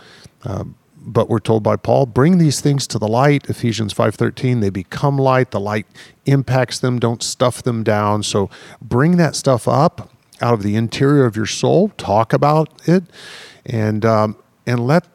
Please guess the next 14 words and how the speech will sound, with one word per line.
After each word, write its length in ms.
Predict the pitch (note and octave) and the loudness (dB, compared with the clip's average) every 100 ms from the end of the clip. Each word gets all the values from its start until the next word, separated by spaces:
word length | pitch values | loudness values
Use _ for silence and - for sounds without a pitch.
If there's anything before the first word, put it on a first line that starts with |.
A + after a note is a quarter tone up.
| _ - | _ -10
let 240 | A2+ D3 | -4 -2
the 60 | C#3 | -2
person 360 | - D#3+ D#3+ E3 | 0 0 2 -2
of 100 | - | 0
Christ 320 | D#3 D3+ - | 0 0 0
and 200 | C#3 C#3 D3 | 0 2 4
then 200 | D3+ D3 | 2 2
the 180 | B2 C3 | 0 0
people 580 | _ - A#3 - B2 D#2 | _ 2 2 2 0 -2
of 140 | A2+ | -4
Christ 460 | - F#2+ D2+ - - - - - - | -2 -4 -4 -10 -16 -20 -20 -20 -20
bear 340 | - G#2+ G#2 B2+ | -6 0 4 4
your 140 | C3+ | 4
burdens, 680 | A#2+ D3 F#3 A2+ - - | 4 4 2 -2 -10 -14